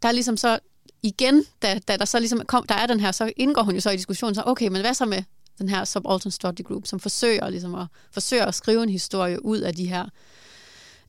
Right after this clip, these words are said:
øh, besværlige arkiver og, og altså vold, altså arkiver, som er mærket af en historisk vold, en historisk kolonialistisk vold.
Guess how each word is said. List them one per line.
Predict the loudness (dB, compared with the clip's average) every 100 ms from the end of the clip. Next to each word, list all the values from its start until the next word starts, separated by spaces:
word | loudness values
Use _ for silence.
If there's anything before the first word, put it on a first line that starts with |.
| -4
øh, | -2 -2
besværlige | -2 0 2 2 0 -2 -4
arkiver | -8 -4 -4 -4
og, | -6 -6 -4 -4 -8 -18 _
og | -6 -6 -10 -10
altså | -8 -6 -8 -10 -2
vold, | 2 2 2 -2
altså | -6 -6 -8 -12 -12
arkiver, | -4 2 2
som | 2 -2
er | 0
mærket | 2 2 2 0
af | 0 -2
en | -4
historisk | -2 -2 0 0 -2
vold, | -4 -2 -2 -6
en | -8 -8
historisk | -6 -8 -4 -4 -4
kolonialistisk | -6 -4 -4 -6 -10 -8
vold. | -8